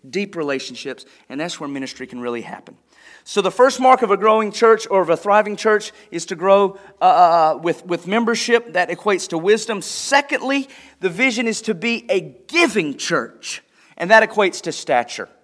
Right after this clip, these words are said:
See, the scripture says that he increased in wisdom and stature. The word stature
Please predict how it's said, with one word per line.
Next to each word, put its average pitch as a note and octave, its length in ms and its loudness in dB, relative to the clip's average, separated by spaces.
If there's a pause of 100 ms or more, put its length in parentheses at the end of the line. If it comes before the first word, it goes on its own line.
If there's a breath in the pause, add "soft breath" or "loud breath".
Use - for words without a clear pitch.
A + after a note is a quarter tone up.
(460)
See, - 140 -6
the E3+ 100 -2
scripture G3+ 380 -2
says F#3+ 260 -6
that D#3+ 100 -6
he F3+ 160 -8
increased F#3 440 -10
in D#3 200 -6
wisdom B3 640 -4 (460 soft breath)
and G#3+ 220 -2
stature. F3+ 800 2 (800 soft breath)
The F#3 100 -2
word D#4 320 2
stature G#3+ 800 0